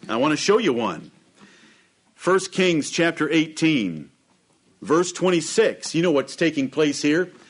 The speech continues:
Elijah, the singular prophet of God, has called together four hundred and fifty prophets of Baal. And he has told the people,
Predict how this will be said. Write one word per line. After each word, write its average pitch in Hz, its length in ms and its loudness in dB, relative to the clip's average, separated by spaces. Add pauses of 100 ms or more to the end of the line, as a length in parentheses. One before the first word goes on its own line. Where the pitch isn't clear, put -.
(200)
Elijah, 147 580 2
the 113 120 -4
singular 220 500 2
prophet 220 400 0
of 165 120 -2
God, 175 300 2
has 135 140 -2
called 202 280 2
together 180 480 0 (260)
four 226 380 4
hundred 220 280 2
and 180 100 -2
fifty 202 380 0
prophets 185 480 -2
of 147 120 -4
Baal. 156 400 4 (1300)
And 135 140 -2
he 190 120 4
has 165 140 2
told 226 280 4
the 226 80 0
people, 202 680 2